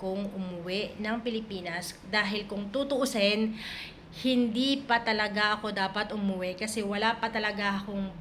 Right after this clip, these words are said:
budget para sa vacation. Kaya lang, pinilit ko talaga, sinikap ko talaga na magbakasyon dahil ang dami-dami ko ngang gagawin. Na supposedly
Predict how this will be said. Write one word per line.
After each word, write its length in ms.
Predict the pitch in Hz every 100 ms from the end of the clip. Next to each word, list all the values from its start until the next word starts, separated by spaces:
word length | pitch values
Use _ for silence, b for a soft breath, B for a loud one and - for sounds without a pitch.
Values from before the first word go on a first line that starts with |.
| -
budget 560 | 214 220 208 208 202 202 -
para 400 | - 190 190 196
sa 400 | 196 - 190 196
vacation. 880 | 180 175 165 180 175 170 - 175 170 165 - B B B -
Kaya 320 | 185 214 233
lang, 320 | 220 220 220
pinilit 840 | 220 208 202 202 226 262 294 302 -
ko 80 | 262
talaga, 640 | 233 226 220 202 202 208
sinikap 560 | 208 202 220 240 247 247
ko 80 |
talaga 320 | 240 226 220 208
na 80 | 208
magbakasyon 800 | 202 190 185 196 196 - 202 202
dahil 320 | 190 185 175
ang 80 | 185 180 165
dami-dami 720 | 190 196 214 214 202 190 190
ko 160 | 196 190
ngang 160 | 185
gagawin. 640 | 180 170 165 165 170 180 170 160 B B B B B
Na 160 | 214 208
supposedly 800 | 214 208 269 302 320 247 254